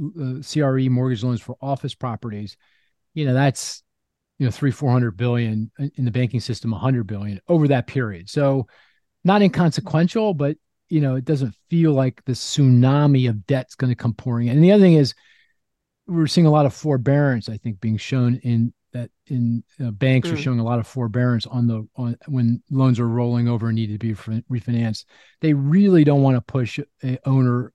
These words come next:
Speaker 1: you know, over the w-, over the cliff and into default because they know that it's gonna lead to distressed sales, more price declines, and make everything even, uh, more difficult. And even the regulators, I think, issue guidance. When I say regulators, I mean the Fed and the O C C, and they have to,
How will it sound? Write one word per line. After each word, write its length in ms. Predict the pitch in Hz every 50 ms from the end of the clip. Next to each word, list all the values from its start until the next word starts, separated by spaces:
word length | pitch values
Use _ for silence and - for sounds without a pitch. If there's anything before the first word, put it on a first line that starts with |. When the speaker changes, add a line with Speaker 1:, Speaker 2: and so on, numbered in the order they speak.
| _ _ _
Speaker 1:
you 140 | - 143 127
know, 80 | 123 -
over 200 | 139 131 120 120
the 80 | 117
w-, 240 | 117 117 120 131 - _ -
over 180 | 135 123 120
the 200 | 110 110 113 107
cliff 440 | - - - - 156 139 120 107 -
and 220 | 117 107 104 110 -
into 220 | - 117 - 110
default 440 | 98 101 - - 143 131 117 113 -
because 320 | - 117 - 123 113 101 - _ _ _ _ _ _ _ _ _
they 120 | - 135 127
know 120 | 131 135
that 220 | 123 131 123 - 135
it's 140 | 120 - -
gonna 180 | 147 123 120
lead 240 | 117 123 135 127 104
to 80 | 123 110
distressed 560 | - 127 117 - - - 147 131 117 - -
sales, 320 | 139 127 123 120 117 101
more 160 | 120 117 123
price 300 | 117 - - 127 120 -
declines, 480 | - 120 - - 127 123 120 120 107 110
and 120 | 113 110
make 200 | 113 117 120 -
everything 580 | 131 117 117 110 - - 123 107 104 104 104 107
even, 380 | - 123 113 107 101 98 98 92 135 131 135 - _ _ -
uh, 300 | 123 113 107 107 104 104 104
more 160 | 123 123 110 104
difficult. 480 | 117 127 127 127 - 107 101 104 - - _ _ _ _ _ -
And 80 | 156
even 180 | 165 185 190 175
the 80 | 139
regulators, 600 | 120 139 160 180 185 151 120 120 107 95 95 -
I 60 | 110 107
think, 180 | 127 117 101
issue 240 | 127 110 - 127 107
guidance. 560 | - 117 107 120 135 123 104 101 95 - - 117 117
When 180 | 123 131 131 120
I 40 | 113
say 120 | - 113
regulators, 560 | 104 123 123 120 113 113 110 107 104 101 95
I 80 | 104 104
mean 320 | 104 107 107 107 101 92 - _ _ _ _ _ _ _ _ _ -
the 100 | 117 - _ _ _
Fed 440 | - 131 120 120 120 117 117 117 110
and 200 | 113 110 107 107
the 140 | 110 107 110
O 80 | 113
C 240 | 107 - - 107 101
C, 380 | - - - 131 127 120 117 113
and 80 | 107
they 20 | 107
have 80 | 104
to, 120 | - 127